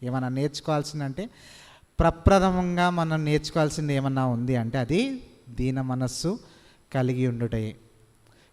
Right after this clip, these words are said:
ఫిలిప్పి రాసిన పత్రిక రెండో అధ్యాయము నాలుగో వచనం నుంచి కిందకి మనం చదివితే అక్కడ "క్రీస్తు యేసు కలిగిన మనస్సును మీరును కలిగి ఉండండి" అని చెప్తూ ఆయన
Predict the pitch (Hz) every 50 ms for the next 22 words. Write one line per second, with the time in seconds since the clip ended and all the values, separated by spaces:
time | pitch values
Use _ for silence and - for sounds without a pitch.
0 | _ _ - 135 139 151 151 147 160 156 147 139 135 127 - 139 131 120 - 120
1 | 110 - 107 107 - 127 139 196 220 - - _ _ _ _ _ _ _ _ _
2 | _ _ _ _ _ _ - 117 135 135 147 151 160 156 147 143 135 120 - -
3 | 123 131 131 139 151 180 190 170 139 123 123 131 131 135 143 151 156 151 156 156
4 | 147 139 127 - - 143 139 139 139 131 123 - - - 190 208 202 190 170 147
5 | - - _ - 147 139 135 135 131 - 139 139 135 135 131 123 - 135 123 123
6 | 123 120 - 151 143 - 139 127 127 120 117 123 131 - - - - - - -
7 | - - - - - - - - 160 156 180 196 185 - - 202 180 170 165 165
8 | - 160 - - 151 147 143 139 147 147 143 143 135 143 139 - - - 135 143
9 | 196 247 254 190 147 139 139 139 147 147 156 160 170 165 - 160 147 143 143 143
10 | 139 139 139 135 131 123 131 127 120 110 - 127 117 - - - 156 202 254 233
11 | 139 123 - - _ _ _ _ _ _ _ _ _ _ _ _ _ - _ _
12 | _ _ _ - 131 139 147 147 156 185 220 262 277